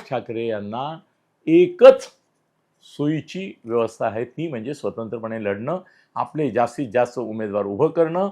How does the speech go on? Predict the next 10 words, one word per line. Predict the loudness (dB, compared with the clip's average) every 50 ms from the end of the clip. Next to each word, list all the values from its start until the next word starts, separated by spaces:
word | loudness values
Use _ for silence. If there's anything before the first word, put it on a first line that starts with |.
| -8 _ _ _ _ -14
जिथे | -10 -8 -6 -6 -6 0 6 10 10 10
भाजपला | 10 8 4 -2 -2 -2 -2 -2 2 2 4 4 6 4 4 2 0 -2 -2
त्यांनी | 0 0 0 -2 -4 -6 -6 -4
नडून | -4 -4 -2 2 4 6 6 6 6 6 4 2 0 -2 -6 _ _ _ _ _ _ -8
उद्धव | -8 -8 -2 2 2 4 4
सेनेला | 2 0 -4 -6 -4 -2 -2 -2
पाडावं | -2 -4 -4 _ 6 8 10 12 12 10 10 6 2 -2
असं | -8 -8 -2 0
वाटत | 0 0 0 -2 -6
असेल, | -8 -8 -8 -8 -8 -8 -8 -10